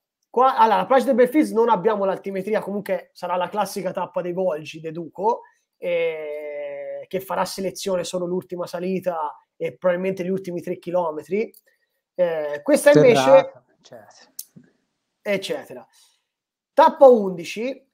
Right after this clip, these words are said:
Speaker 1: col-, ah, fanno anche lo sterrato finale, dici?
Speaker 2: Sì, sì,
Speaker 1: Eh,
Speaker 2: sì, ho sentito io, ho
Speaker 1: sì?
Speaker 2: letto di, ho visto di sì.
Speaker 1: Ok.
Speaker 2: Poi
Speaker 1: Ok, allora, eh, Mulà
Speaker 2: Mm.
Speaker 1: ci conferma e fanno lo sterrato finale, quello poi lo verifichiamo. Col du Granon, con dove vinse Alaphilippe, ricordiamo.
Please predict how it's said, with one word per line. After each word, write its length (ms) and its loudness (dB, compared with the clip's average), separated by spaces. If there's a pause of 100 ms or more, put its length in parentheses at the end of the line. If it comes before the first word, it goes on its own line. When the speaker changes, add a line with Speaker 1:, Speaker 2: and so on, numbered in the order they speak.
(120)
Speaker 1:
col-, 340 2
ah, 180 2
fanno 340 0
anche 200 0
lo 100 -2
sterrato 500 -2
finale, 640 -6
dici? 480 -12
Speaker 2:
Sì, 200 2
sì, 200 -6
Speaker 1:
Eh, 80 0
Speaker 2:
sì, 180 -4
ho 60 -4
sentito 500 -2
io, 180 2
ho 40 4
Speaker 1:
sì? 80 0
Speaker 2:
letto 240 -4
di, 340 -10
ho 60 -10
visto 320 -8
di 100 -4
sì. 200 -14
Speaker 1:
Ok. 280 -12
Speaker 2:
Poi 380 -4 (140)
Speaker 1:
Ok, 340 -6
allora, 540 -8
eh, 80 -10
Mulà 280 -4
Speaker 2:
Mm. 40 -4
Speaker 1:
ci 120 -8
conferma 360 -4
e 20 -8
fanno 220 -10
lo 60 -4
sterrato 400 -8
finale, 320 -18
quello 220 -6
poi 300 -2
lo 280 -4
verifichiamo. 640 -6 (380)
Col 280 4
du 140 0
Granon, 600 -2 (440)
con 120 -6
dove 160 -2
vinse 260 0
Alaphilippe, 520 -6
ricordiamo. 560 -14